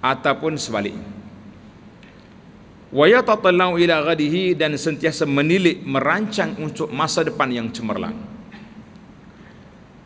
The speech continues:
Kita bila sebut masa depan cemerlang, kita nampak atas dunia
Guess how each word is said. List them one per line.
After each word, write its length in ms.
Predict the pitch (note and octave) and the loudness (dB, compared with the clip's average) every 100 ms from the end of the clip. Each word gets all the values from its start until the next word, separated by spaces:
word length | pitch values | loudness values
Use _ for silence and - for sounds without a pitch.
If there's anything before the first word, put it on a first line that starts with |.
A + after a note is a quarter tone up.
| - - - - - - | -20 -20 -20 -20 -16 -6
Kita 240 | D3 D#3+ | -2 2
bila 240 | F3 E3+ D#3 | 4 6 4
sebut 240 | F3 F3 | 2 2
masa 240 | D#3 E3 | 2 0
depan 240 | D3+ - D3 | 0 0 0
cemerlang, 400 | C#3 C#3+ D#3 E3+ | 0 -4 -2 -4
kita 240 | D#3 D#3 | -4 -2
nampak 340 | D3+ D3 E3 - | -2 0 0 0
atas 140 | D3 | -2
dunia 320 | C#3+ D#3 D#3 | -4 -2 -2